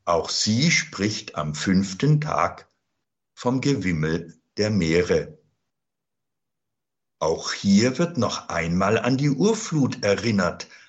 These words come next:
aber in den ihr gesteckten Grenzen. Der mythische Meerdrache Leviathan ist ein Nachklang vergangener Welten.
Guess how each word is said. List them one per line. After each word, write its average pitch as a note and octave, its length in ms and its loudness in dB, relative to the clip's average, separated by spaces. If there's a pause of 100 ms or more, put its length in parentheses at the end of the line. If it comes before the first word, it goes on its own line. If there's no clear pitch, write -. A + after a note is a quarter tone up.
(120)
aber A2+ 760 0 (260)
in G2 260 -2
den C#3 420 -2
ihr A#2 200 0
gesteckten F#2 880 -4
Grenzen. D2+ 920 -4 (1300)
Der D#2+ 140 -4
mythische G2 680 2
Meerdrache F#2 800 0
Leviathan D#2+ 1300 -4 (240)
ist G2 300 -2
ein E2 240 -2
Nachklang E2+ 720 -4
vergangener F2+ 840 -2
Welten. D#2+ 640 -4